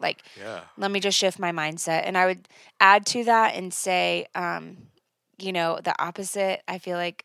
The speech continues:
Speaker 1: <laughs> of stress, at least in my life, the thing that I can counter that with is rest. And that looks different for everybody. And I know rest can look like taking a nap. I know rest can look like watching your favorite show. I mean, we've, we've talked about rest too on the podcast before, but I think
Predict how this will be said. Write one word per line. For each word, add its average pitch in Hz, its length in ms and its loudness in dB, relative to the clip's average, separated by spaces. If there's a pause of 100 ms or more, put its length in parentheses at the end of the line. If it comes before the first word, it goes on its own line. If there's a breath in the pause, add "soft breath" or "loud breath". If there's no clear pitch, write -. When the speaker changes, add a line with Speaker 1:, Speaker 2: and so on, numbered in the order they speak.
Speaker 1:
<laughs> - 320 -20
of 190 160 -12
stress, 185 420 -4
at - 80 -12
least 202 240 -6
in 185 140 -12
my 170 180 -4
life, 196 260 0
the 185 80 -8
thing 175 280 -10
that 180 160 -2
I 175 80 -4
can 175 180 -12
counter 160 380 -6
that 185 180 2
with 214 220 0 (500 loud breath)
is 226 220 -2
rest. - 520 2 (300 loud breath)
And 185 520 -2 (640 loud breath)
that 208 160 8
looks 214 200 0
different 202 320 -2
for 180 100 -2
everybody. 196 640 2
And 196 140 -4
I 175 80 0
know 175 280 0
rest 170 340 0
can 180 140 -10
look 170 160 -4
like 165 160 -2
taking 170 320 -10
a 160 40 -6
nap. 170 320 -2
I 170 100 0
know 165 240 -4
rest 160 340 -4
can 170 180 -14
look 165 220 -6
like 160 260 -2
watching 165 360 -2
your 160 100 -8
favorite 156 340 -6
show. 214 600 2
I - 40 -14
mean, 180 180 -10
we've, 175 300 -6
we've 196 160 -2
talked - 260 -2
about 185 180 0
rest 185 240 -4
too 208 180 -4
on 185 100 -2
the 180 80 -8
podcast 170 460 -6
before, 165 340 -8
but 185 140 -2
I 185 80 0
think 196 300 -6